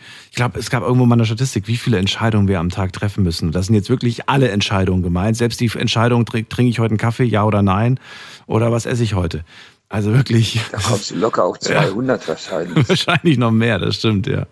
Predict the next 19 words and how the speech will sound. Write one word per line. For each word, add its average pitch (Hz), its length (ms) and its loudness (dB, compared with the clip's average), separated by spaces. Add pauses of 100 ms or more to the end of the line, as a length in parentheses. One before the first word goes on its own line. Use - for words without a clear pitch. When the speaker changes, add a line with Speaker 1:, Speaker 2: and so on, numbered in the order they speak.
(680)
Speaker 1:
Wir 110 100 0
sind 127 80 2
ja 123 80 2
permanent 120 440 0
am 107 100 0
Entscheiden. 87 480 -2 (420)
Gunnar, 202 220 4
aber 139 100 0
ich 160 80 0
find 220 160 4
das, 180 100 0
ich 131 100 -4
find 175 120 2
die 151 60 0
Einstellung 143 260 2
ganz 127 140 2
interessant. 127 560 -2
Ich, - 260 -8
ähm, 110 300 4